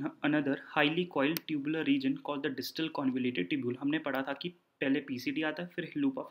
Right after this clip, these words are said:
Henle आएगी, फिर डी, डीसीटी या फिर distal convoluted tubule आ जाएगी। Now the डीसीटीज of many nephrons open into straight tubule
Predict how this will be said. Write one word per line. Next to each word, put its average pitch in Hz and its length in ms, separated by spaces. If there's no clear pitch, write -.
Henle 123 200
आएगी, 156 260
फिर - 160
डी, 139 140
डीसीटी 151 460
या 151 60
फिर 160 160
distal 139 440
convoluted 127 580
tubule 143 260
आ 151 140
जाएगी। 117 300
Now - 160
the 185 100
डीसीटीज 180 500
of 185 180
many 160 200
nephrons 143 640
open 151 320
into 135 240
straight 156 500
tubule 139 400